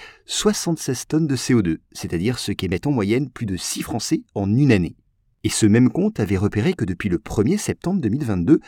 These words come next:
cet avion n'était plus immatriculé. Et pour cause donc, Bernard Arnault l'a annoncé, avec toutes ces histoires, le groupe avait un avion et nous l'avons vendu. Mais attention, si les trajets de cet avion ne pourront certes plus être suivis,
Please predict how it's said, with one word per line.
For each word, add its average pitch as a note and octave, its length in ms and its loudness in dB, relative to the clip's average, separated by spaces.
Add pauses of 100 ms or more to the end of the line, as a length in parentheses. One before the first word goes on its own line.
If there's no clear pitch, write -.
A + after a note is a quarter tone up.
(160)
cet - 240 -4
avion A#2+ 260 0
n'était B2 260 -4
plus C3 380 -6
immatriculé. G#2+ 640 -2 (340)
Et B2 80 2
pour A#2+ 160 0
cause C3+ 260 4
donc, B2 220 2
Bernard B2 380 4
Arnault G#2+ 200 4
l'a A2 120 4
annoncé, C3 680 2 (300)
avec G2+ 340 -2
toutes G#3 160 -8
ces C#3+ 220 -2
histoires, C#3 360 0 (320)
le B2+ 160 6
groupe E3+ 220 4
avait D3 220 4
un C3+ 80 2
avion G2+ 340 2 (240)
et D3+ 80 10
nous C3 80 8
l'avons A2 240 6
vendu. F#2 560 -2 (480)
Mais A#2 140 2
attention, D3 400 0
si - 200 -2
les F#2+ 200 2
trajets A2+ 340 2
de C#3+ 60 0
cet - 160 -4
avion A#2+ 260 2
ne F2 160 2
pourront E2 420 -6
certes - 380 -4
plus F3+ 180 -2
être - 140 2
suivis, A#2+ 380 -2